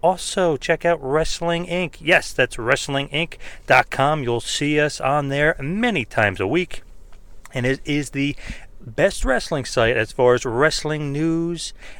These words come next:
and information is concerned. Also, please check out pro wrestling tees dot com. Yes, pro wrestling tees dot com. You could check out our page on there, as well as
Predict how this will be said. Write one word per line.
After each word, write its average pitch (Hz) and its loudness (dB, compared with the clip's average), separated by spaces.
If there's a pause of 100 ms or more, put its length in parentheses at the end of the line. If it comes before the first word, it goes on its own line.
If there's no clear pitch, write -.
and 143 -2
information 151 -2
is 151 -6
concerned. 135 -2 (340)
Also, 165 4
please 202 -6
check - -4
out 123 4
pro 208 8
wrestling 123 2
tees 120 -4
dot 95 4
com. 139 -2
Yes, - -8
pro 131 4
wrestling 120 2
tees 101 -2
dot 87 -2
com. 147 0 (400)
You 120 -2
could 117 0
check - 2
out 107 6
our 196 6
page 160 6
on 147 2
there, 139 4
as 127 0
well 165 6
as 95 4